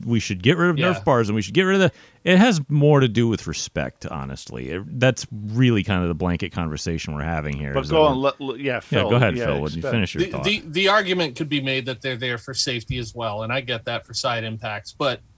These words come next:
Speaker 1: It would
Speaker 2: maybe
Speaker 1: work.
Speaker 2: not so much, not, maybe not so much the left side, but maybe the right side could be made of some thinner wall tubing and the front could be made of some thinner wall tubing. So there's a little more consequence there if you,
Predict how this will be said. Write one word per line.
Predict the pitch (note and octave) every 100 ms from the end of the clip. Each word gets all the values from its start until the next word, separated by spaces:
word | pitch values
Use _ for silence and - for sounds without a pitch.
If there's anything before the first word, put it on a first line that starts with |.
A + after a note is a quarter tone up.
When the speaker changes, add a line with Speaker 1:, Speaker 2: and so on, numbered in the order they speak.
| _ _ - F3 -
Speaker 1:
It | D3+
would | D3+
Speaker 2:
maybe | F3 -
Speaker 1:
work. | F3+
Speaker 2:
not | F3 E3+
so | G3 E3+
much, | E3 E3 - - - _ _ _ _ _ _ _ _ - _ _
not, | D#3+ A3
maybe | - F#3+ A3+
not | A3 G#3
so | - G3
much | F3+ D3+
the | C#3+
left | C#3 D3 -
side, | C#3+ B2+
but | B2 A#2+
maybe | D3+ D#3 D#3 C#3+
the | B2+
right | B2+ C#3+ -
side | D#3 C#3
could | C3+
be | C3
made | C#3 C#3
of | C3
some | - C#3
thinner | - C#3+ C3+
wall | C3+ C3
tubing | B2+ C#3+ B2+ C3 C3
and | B2
the | A2+
front | - C#3 -
could | A2
be | A#2
made | A#2 A2+
of | A2
some | B2
thinner | A2 B2
wall | A#2+ A#2+
tubing. | A2+ C3 B2 B2
So | D3
there's | D3 D#3
a |
little | G#3 A3+
more | F#3+ F#3
consequence | - F#3+ E3+ - - G2+ G#2
there | A2+ G2+
if | G2+
you, | C#3+